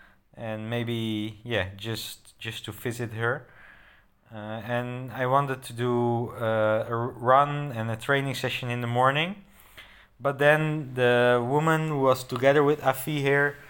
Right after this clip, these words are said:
to guide her and, uh, who was also really into golf, she said that she wanted to go to the pyramids. And, well, I was like,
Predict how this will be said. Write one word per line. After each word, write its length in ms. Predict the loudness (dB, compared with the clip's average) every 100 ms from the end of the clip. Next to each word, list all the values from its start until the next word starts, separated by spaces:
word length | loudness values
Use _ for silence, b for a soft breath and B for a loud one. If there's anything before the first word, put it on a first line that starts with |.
| B B B B
to 100 | -4
guide 320 | 4 6 6
her 320 | 2 4 4 2
and, 520 | 0 -2 -2 -6 -8 -10
uh, 220 | -8 -6
who 160 | -4 -6
was 140 | -4
also 280 | -4 -2 -2
really 360 | 0 0 -2
into 240 | -4 -6 -4
golf, 540 | 6 8 8 4 -10 -20 B B B B B B _
she 420 | -16 -6 -4 -2
said 320 | 0 4 4 4
that 100 | -2
she 180 | -2 2
wanted 340 | 2 2 -4
to 60 | -2
go 200 | 2 2
to 120 | 2
the 100 | -4
pyramids. 680 | 4 6 6 2 -4 -10 -18 _ b b b b b b _
And, 800 | -6 -2 0 0 0 -2 -6 -8 -14 _ _
well, 280 | -4 -2 0
I 120 | -2
was 180 | -2 -2
like, 260 | 2 2